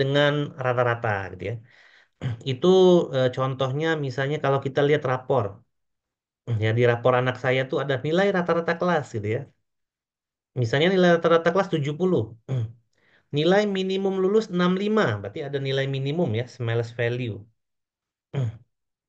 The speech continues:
Nah, nilai, <clears throat> jaraknya berarti antara rata-rata dengan nilai minimal lulus adalah lima tadi ya. Nilai rata-rata tujuh puluh, nilai minimal lulus enam lima, berarti nilai, eh, ininya lima ya. Simpangannya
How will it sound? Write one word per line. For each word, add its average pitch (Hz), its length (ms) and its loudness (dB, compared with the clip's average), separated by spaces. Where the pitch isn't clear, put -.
Nah, 135 180 -2
nilai, 135 220 2
<clears throat> 131 340 -2
jaraknya 131 460 0
berarti 131 260 0
antara 135 400 -2
rata-rata 139 600 -2
dengan 143 380 0
nilai 139 200 0
minimal 139 320 -2
lulus 170 200 0
adalah 139 260 0
lima 160 180 0
tadi 107 200 -6
ya. 143 40 -6
Nilai 123 180 0
rata-rata 120 420 -2
tujuh 120 280 -6
puluh, 143 260 0
nilai 117 180 2
minimal 120 340 -2
lulus 127 200 -4
enam 113 180 -2
lima, 123 240 -2
berarti - 260 -8
nilai, 110 220 0
eh, 104 180 -4
ininya 113 300 0
lima 104 160 -6
ya. 110 60 -10
Simpangannya 127 520 0